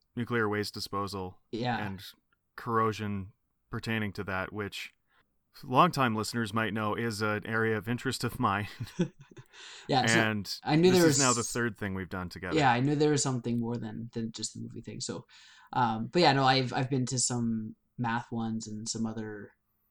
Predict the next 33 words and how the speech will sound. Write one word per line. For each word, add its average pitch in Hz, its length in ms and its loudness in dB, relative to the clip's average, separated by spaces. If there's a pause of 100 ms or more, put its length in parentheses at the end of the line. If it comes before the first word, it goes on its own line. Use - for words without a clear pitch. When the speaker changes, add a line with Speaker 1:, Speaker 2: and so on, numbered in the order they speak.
(160)
Speaker 2:
some - 180 -2
of 110 60 -6
the 117 80 -8
kind 110 180 -10
of 113 120 -10
other, 110 400 -10
other 110 160 -8
talks - 300 -8
that 117 80 -8
the 113 100 -2
University 110 440 -4
Alumni 95 260 -10
Association 80 540 -14
puts - 200 -16
on. - 120 -14
So - 160 -12 (240)
this 143 160 2
is 156 60 2
another 135 240 2
opportunity 123 500 -2
to 117 60 -8
check - 180 -8
it 117 80 -4
out. 127 200 -2 (360)
Uh, 120 200 -2
it 120 40 -2
was 120 120 -2
held 123 240 -2
at 113 160 -6 (100)
the 113 640 0
Dalhousie 151 920 -2
Community 175 380 0
Association, 160 720 -4